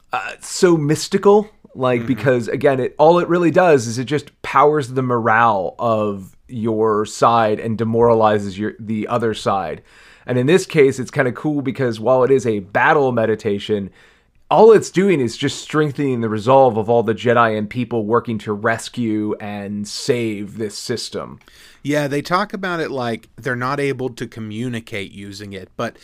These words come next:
Speaker 2: they can use it to sort of get an emotion or a feeling across. So, for example,
Speaker 1: Mm-hmm.
Speaker 2: if they're all, uh, you know, need to do something that needs to be perfectly timed together, they can all sort of, you know, shout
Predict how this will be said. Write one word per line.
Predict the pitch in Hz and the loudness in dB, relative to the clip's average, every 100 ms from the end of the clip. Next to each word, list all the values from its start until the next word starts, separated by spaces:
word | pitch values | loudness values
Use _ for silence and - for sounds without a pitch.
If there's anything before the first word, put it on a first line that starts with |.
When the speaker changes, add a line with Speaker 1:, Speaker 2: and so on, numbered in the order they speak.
| - - | -20 -20
Speaker 2:
they | 117 123 | -6 -6
can | 117 113 | -6 -10
use | 110 120 120 120 | -6 -6 -6 -8
it | 117 | -10
to | 123 | -10
sort | - 123 117 | -8 -6 -6
of | 107 110 | -8 -8
get | 117 - | -8 -8
an | 123 113 | -10 -10
emotion | 110 113 120 117 117 104 | -8 -8 -8 -8 -10 -8
or | 101 104 | -8 -8
a | |
feeling | - 113 117 117 107 | -10 -10 -8 -8 -8
across. | 101 - 101 78 - | -12 -10 -10 -10 -14
So, | - 110 104 | -12 -10 -12
for | - 113 | -10 -10
example, | 107 110 104 127 | -8 -10 -8 -6
Speaker 1:
Mm-hmm. | 120 107 104 - _ | -6 -4 -8 -10 _
Speaker 2:
if | 117 113 | -10 -8
they're | 123 127 - | -6 -6 -6
all, | 123 117 117 117 117 | -6 -4 -4 -4 -4
uh, | 107 107 104 | -8 -10 -10
you | 113 | -10
know, | 113 | -10
need | 113 120 | -10 -12
to | 107 | -10
do | 127 123 | -8 -8
something | 120 104 104 | -8 -10 -12
that | 104 | -12
needs | 113 104 | -16 -14
to | 104 | -14
be | 104 | -14
perfectly | - 127 - 107 113 | -8 -8 -8 -10 -10
timed | 104 113 110 110 | -10 -10 -10 -10
together, | 110 104 135 101 - _ _ _ _ | -12 -8 -8 -8 -12 _ _ _ _
they | 117 117 | -10 -8
can | 127 113 | -8 -8
all | 110 | -8
sort | - 117 104 | -10 -12 -12
of, | 92 - | -16 -16
you | 123 | -14
know, | 101 | -12
shout | 98 - - 127 | -10 -8 -4 -4